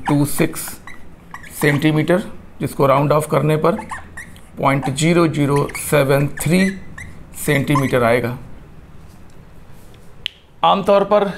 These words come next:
ह्यूमन आई की रिजॉल्विंग, अ, limit of resolution वन मिनट होती है, और ये वन मिनट जो आंसर आता है वो तब आता है जब wavelength ली जाती है फ़ाइव थाउजेंड एंगस्ट्रॉम और आँखों के lens के aperture की value ली जाती है टू millimeter।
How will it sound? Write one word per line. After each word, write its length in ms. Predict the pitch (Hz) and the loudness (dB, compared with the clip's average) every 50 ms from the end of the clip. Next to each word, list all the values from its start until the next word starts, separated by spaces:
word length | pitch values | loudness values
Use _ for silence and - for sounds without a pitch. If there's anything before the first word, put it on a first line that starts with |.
| - - - - - - | -10 -14 -18 -18 -8 -2
ह्यूमन 300 | - 170 175 180 185 180 | 2 4 4 4 6 6
आई 180 | 175 175 175 180 | 6 4 4 2
की 480 | - - 170 180 180 180 175 175 - - - | 2 2 2 4 4 4 2 0 -2 -4 -2
रिजॉल्विंग, 460 | 156 160 156 156 156 156 160 175 175 - - - - | 2 4 6 6 6 4 4 2 0 0 -2 0 2
अ, 100 | 156 156 | 4 4
limit 260 | 143 160 170 175 175 | 4 4 4 4 2
of 120 | 175 165 | 2 2
resolution 440 | 160 160 160 160 165 - - 175 156 | 4 2 4 4 4 2 2 0 2
वन 160 | 135 147 151 | 2 2 2
मिनट 280 | 147 139 135 160 165 - | 4 2 2 2 2 2
होती 260 | 156 - - 165 160 | 2 2 2 2 2
है, 140 | 156 160 175 - - - - - - - - - - - - - - - - - - - - - - - - - - - - - - - - - - - - - - - - - - | 2 2 0 -6 -12 -18 -20 -20 -20 -20 -20 -20 -20 -20 -20 -20 -20 -20 -20 -20 -20 -20 -20 -20 -20 -20 -20 -20 -20 -20 -20 -20 -20 -20 -20 -20 -20 -20 -20 -20 -20 -20 -6 0 2
और 120 | 147 151 | 2 4
ये 160 | 156 160 165 165 | 4 6 4 4
वन 260 | 143 123 160 180 180 | 4 4 2 2 4
मिनट 300 | 170 170 185 214 202 208 | 4 4 4 2 4 4
जो 100 | 202 185 | 4 4
आंसर 320 | 170 156 160 143 175 160 | 4 4 4 2 2 4
आता 260 | 156 139 139 - 190 165 | 4 4 4 2 2 2
है 240 | 139 127 123 139 156 - - - - - - | 2 0 -4 -4 -8 -12 -20 -20 -20 -8 -4
वो 100 | - 143 | -2 0
तब 220 | 143 - 185 180 165 | 2 2 4 4 4
आता 240 | 160 160 - 156 156 | 4 4 4 4 4
है 80 | 165 | 4
जब 200 | 165 170 165 127 | 4 4 2 4
wavelength 520 | 123 139 147 135 143 165 175 175 170 - - 160 - | 4 4 4 4 4 2 2 2 0 -4 -6 -2 0
ली 140 | 147 160 151 | 2 2 4
जाती 360 | 156 147 143 - - 156 147 | 4 4 2 2 0 2 4
है 200 | 156 156 156 160 | 4 4 2 2
फ़ाइव 360 | 160 - - 147 156 156 - - - | 0 0 2 2 2 2 0 0 0
थाउजेंड 340 | 151 156 151 160 160 156 | 0 2 2 2 2 2
एंगस्ट्रॉम 520 | 151 147 151 151 - - - 151 156 170 175 - - - - - - - - - - - - - - - - - - - - - | 2 2 2 0 0 0 0 0 0 0 -4 -10 -16 -20 -20 -20 -20 -20 -20 -20 -20 -20 -20 -20 -20 -20 -20 -20 -20 -10 -2 2
और 160 | - 175 170 - | 2 4 4 4
आँखों 340 | 143 143 147 151 - 202 196 | 2 2 2 2 2 2 4
के 100 | 185 180 | 4 4
lens 240 | 160 165 165 160 - | 4 4 2 0 0
के 140 | - 170 | 0 2
aperture 480 | 165 143 143 - - 151 151 - 196 180 | 2 2 2 2 0 0 2 2 0 2
की 120 | 165 180 | 2 2
value 200 | 170 156 147 156 151 | 4 4 4 4 2
ली 200 | 151 151 139 139 | 2 2 2 2
जाती 260 | 147 143 139 - 156 151 | 2 2 2 2 2 2
है 80 | 151 | 2
टू 180 | 147 - 151 147 | 2 2 0 2
millimeter। 460 | 135 135 135 143 147 139 123 - 110 | 4 4 4 4 4 2 2 2 0